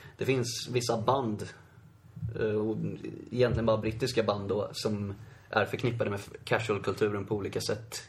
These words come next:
Antingen för att deras bandmedlemmar själva har varit del av den här kulturen eller för att deras musik är väldigt populära bland de som identifierar sig som casuals.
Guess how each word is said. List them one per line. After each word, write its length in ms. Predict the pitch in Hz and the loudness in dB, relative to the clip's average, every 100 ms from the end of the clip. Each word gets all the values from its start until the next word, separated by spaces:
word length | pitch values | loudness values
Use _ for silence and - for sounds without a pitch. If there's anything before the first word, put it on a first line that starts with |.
| - | -4
Antingen 420 | 131 113 127 127 | 0 0 2 2
för 80 | 120 | 2
att 100 | 113 | 4
deras 240 | 110 110 | 2 2
bandmedlemmar 720 | 110 120 110 107 107 120 135 113 | 2 0 2 0 2 2 2 0
själva 420 | 127 110 107 123 | 2 0 2 2
har 120 | 117 | 2
varit 200 | 110 110 | 0 0
del 240 | 107 117 | 0 2
av 120 | 120 117 | 2 0
den 120 | 113 | 0
här 140 | 113 | 0
kulturen 500 | 120 107 113 104 107 | 0 2 2 2 0
eller 240 | 110 107 110 | 0 2 2
för 120 | 107 | 0
att 220 | - - - - - | -2 -8 -18 -20 -2
deras 260 | 117 104 117 | 2 2 2
musik 380 | 110 113 95 | 0 0 0
är 60 | - | 0
väldigt 340 | 101 101 95 | 0 0 -2
populära 480 | - 117 104 135 - | -2 0 2 2 0
bland 200 | 107 110 | -2 -2
de 180 | 104 101 | -2 -2
som 180 | - 104 | -4 -2
identifierar 600 | 110 107 - - 120 - | 0 0 -2 0 2 2
sig 220 | - - | 0 -2
som 180 | 53 53 | -2 -4
casuals. 600 | - - - - - | -4 -6 -6 -8 -10